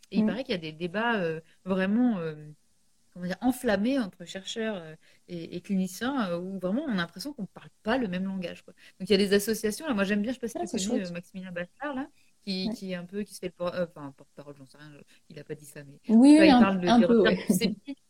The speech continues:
Speaker 1: Il
Speaker 2: Mm, mm.
Speaker 1: parle des recherches du cepi, qui est une association américaine, justement, qui essaye de créer de la recherche avec, euh, des, des cliniciens
Speaker 2: Bah, un
Speaker 1: et
Speaker 2: vrai
Speaker 1: des
Speaker 2: travail
Speaker 1: cliniciennes.
Speaker 2: ensemble, en fait. Mm.
Speaker 1: Bah, ouais.
Speaker 2: Mm.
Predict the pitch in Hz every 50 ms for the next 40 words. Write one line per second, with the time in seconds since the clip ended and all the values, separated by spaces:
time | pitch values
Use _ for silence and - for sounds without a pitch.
0 | _ _ - - - - 214 185 180 233 208 202 202 202 202 208 202 208 220 214
1 | 185 185 208 - - 262 240 - 294 302 294 - 220 196 175 180 180 196 185 -
2 | 185 185 - 208 196 185 180 175 180 185 240 269 269 220 175 - 233 240 269 269
3 | 233 - 180 180 185 - 262 220 180 170 170 _ - 240 254 254 208 196 190 185
4 | 180 196 190 - - 302 311 277 - - - 196 196 185 226 262 262 - - _
5 | _ - _ _ - - 180 180 175 175 165 165 180 175 170 170 170 160 170 170
6 | _ 196 190 185 185 180 - - 254 262 - 202 208 208 208 208 - 208 190 190
7 | 202 220 226 262 277 269 247 208 180 185 - 180 170 - - - _ _ - 196
8 | 185 - - - 185 - _ _ _ _ _ _ 175 170 170 175 175 180 220 269
9 | 277 247 185 - _ _ _ _ - 190 190 185